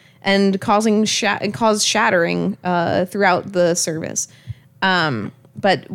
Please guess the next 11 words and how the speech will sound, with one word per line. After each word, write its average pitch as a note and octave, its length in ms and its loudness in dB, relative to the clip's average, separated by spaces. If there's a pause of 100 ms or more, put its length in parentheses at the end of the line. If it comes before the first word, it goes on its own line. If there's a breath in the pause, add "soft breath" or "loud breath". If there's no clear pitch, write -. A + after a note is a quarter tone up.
one G3 240 2
time F#3 220 0
I D#3+ 100 2
dropped F3+ 380 0
a F3+ 40 -2
mug, D#3+ 400 -2 (140)
and E3+ 260 -2
Graham F3 260 2
said G3 340 0
my G#3 240 2
name F3 500 -2